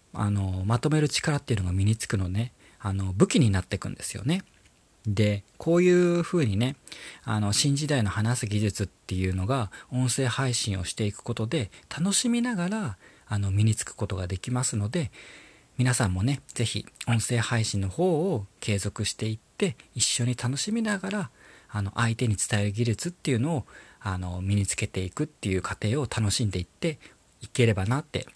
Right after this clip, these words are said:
私自身も含めて思っております。はい、今日はですね、新時代の話す技術について、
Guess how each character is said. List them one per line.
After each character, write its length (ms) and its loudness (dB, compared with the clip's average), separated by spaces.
私 280 2
自 240 2
身 60 2
も 80 0
含 200 -4
め 40 0
て 220 -2
思 160 0
っ 20 0
て 220 -8
お 120 -8
り 140 -10
ま 100 2
す。 320 4
は 80 -2
い、 80 -2
今 120 4
日 20 6
は 80 6
で 80 2
す 140 0
ね、 300 0
新 300 0
時 100 -2
代 180 0
の 80 0
話 280 0
す 60 -6
技 120 0
術 220 0
に 80 0
つ 180 -6
い 120 -4
て、 300 -4